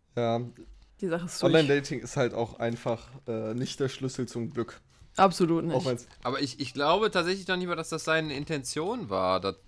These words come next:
Speaker 3: also w-, w-, von, von dem, was ich jetzt so gehört hab. Wie gesagt, ich weiß ja nicht, was er da, was er noch da geschrieben hat, aber, ähm, ich glaube, der wollte sich einfach nur so ein bisschen, wie hei-, wie nennt man das?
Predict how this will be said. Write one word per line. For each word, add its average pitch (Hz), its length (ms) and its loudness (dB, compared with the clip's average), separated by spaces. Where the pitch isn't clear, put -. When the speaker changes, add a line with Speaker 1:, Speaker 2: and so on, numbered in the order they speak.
Speaker 3:
also 98 240 -6
w-, - 40 -18
w-, 101 200 -10
von, 107 220 -6
von 113 160 -6
dem, 107 140 -4
was 101 120 -4
ich 101 60 -12
jetzt 107 160 -6
so 107 80 -8
gehört 104 380 -2
hab. 95 160 -4
Wie 101 80 -12
gesagt, 110 200 -8
ich - 80 -16
weiß 120 100 -6
ja 120 80 -2
nicht, 110 140 -8
was 110 120 -8
er 107 100 -4
da, 101 200 -4
was 107 140 -6
er 107 80 -4
noch 117 200 -8
da 104 140 -6
geschrieben 104 480 -10
hat, 135 220 -6
aber, 101 540 -2
ähm, 101 360 -6
ich - 100 -20
glaube, 139 220 -2
der 135 160 -2
wollte 143 240 0
sich 123 160 -6
einfach 135 180 -2
nur 143 140 -2
so 139 160 -2
ein 127 160 -2
bisschen, 139 460 -2
wie 113 80 -6
hei-, 117 200 -2
wie 120 100 -4
nennt 131 180 -4
man 127 80 -4
das? 120 240 -2